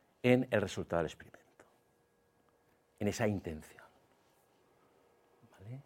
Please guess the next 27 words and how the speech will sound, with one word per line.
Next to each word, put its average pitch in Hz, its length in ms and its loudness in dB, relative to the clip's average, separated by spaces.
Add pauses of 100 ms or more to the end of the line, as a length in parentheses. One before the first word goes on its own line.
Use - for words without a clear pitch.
(1200)
Es - 120 -10
fantástico 156 500 10
el 151 60 12
ejemplo 143 240 4
del 143 100 12
arco 139 220 6
iris, 170 220 6
porque 123 180 2
el 113 60 4
ejemplo 131 240 0
del 151 100 10
arco 147 240 10
iris 151 180 6
lo 123 120 4
que 107 80 2
te 104 80 -2
está 131 140 4
diciendo 147 280 6
es - 80 -4
que 120 140 -2
cada 165 500 12 (560)
individuo 156 840 8 (380)
tiene 160 240 4
su 123 160 -2
propio 220 260 6
arco 85 200 -4
iris. - 440 -18